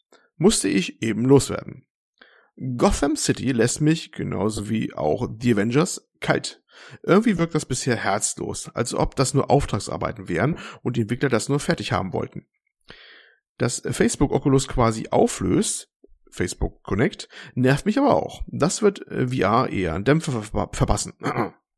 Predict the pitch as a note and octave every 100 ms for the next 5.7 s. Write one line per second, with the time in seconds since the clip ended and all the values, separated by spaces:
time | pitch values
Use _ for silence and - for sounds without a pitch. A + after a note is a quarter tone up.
0 | _ - - - - - - G#3+ - E3+
1 | A#2+ - - G3+ E3+ F#3+ - D#3 C#3 A#2
2 | F#2 G2 B2 C3 C3 B2 D3 B2+ - -
3 | - D#3 C3 G#2 C3+ - - - - B2
4 | - C#3+ C3 C3 C3 B2 A#2 A2+ A2 A2+
5 | G2+ C#3 F#3 B2+ C3+ -